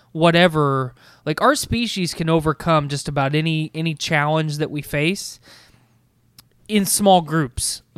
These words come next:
Big groups, we can't do that at all. It's, we're fucking destined to fail. But, like, w-, we are not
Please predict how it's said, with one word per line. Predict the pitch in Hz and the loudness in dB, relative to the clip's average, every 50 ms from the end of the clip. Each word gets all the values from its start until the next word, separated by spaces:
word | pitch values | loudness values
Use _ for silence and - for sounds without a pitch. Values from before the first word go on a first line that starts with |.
| 165 160 | 2 4
Big | - 262 220 208 | 4 4 4 4
groups, | 233 247 240 190 - - | 2 2 2 2 -2 -4
we | 175 170 | -4 -4
can't | - - 180 165 - | -2 -2 -2 -2 0
do | 165 165 156 | 0 0 2
that | 151 143 135 | 2 0 0
at | 131 127 | -2 -2
all. | 139 131 120 117 117 | -2 -2 -2 -4 -6
It's, | 123 123 - - - - _ _ - | -8 -8 -8 -10 -10 -12 _ _ -20
we're | 90 104 113 87 85 107 120 180 180 160 147 | -18 -16 -16 -16 -18 -14 -8 -2 0 0 0
fucking | 131 - - 165 147 - 143 131 127 123 _ - | 0 -2 0 0 0 0 -2 -8 -8 -12 _ -4
destined | - 156 147 - - 156 135 | -2 -2 -2 -2 -2 -6 -8
to | 123 - | -8 -8
fail. | - - 139 123 110 110 - _ _ _ _ - - - - - _ _ _ - | -6 -4 -4 -4 -4 -6 -10 _ _ _ _ -20 -20 -20 -20 -20 _ _ _ 2
But, | 175 175 185 170 - _ _ _ _ _ _ _ _ _ _ _ _ _ _ _ _ _ _ _ _ _ _ _ _ _ _ _ _ _ _ _ _ _ _ _ _ _ _ _ _ _ _ _ _ _ _ _ _ _ _ _ _ _ _ _ _ _ _ _ _ _ _ _ - | 4 4 4 2 0 _ _ _ _ _ _ _ _ _ _ _ _ _ _ _ _ _ _ _ _ _ _ _ _ _ _ _ _ _ _ _ _ _ _ _ _ _ _ _ _ _ _ _ _ _ _ _ _ _ _ _ _ _ _ _ _ _ _ _ _ _ _ _ -6
like, | 202 190 - | -6 -4 -4
w-, | 180 180 185 175 - 170 180 165 - _ _ _ _ - | -6 -10 -10 -12 -16 -18 -18 -20 -20 _ _ _ _ -10
we | 202 202 226 294 311 349 | -6 -2 0 0 0 0
are | 330 294 | 0 0
not | 214 202 208 208 208 202 196 196 196 196 - - | -2 0 2 4 4 4 4 4 4 2 0 -4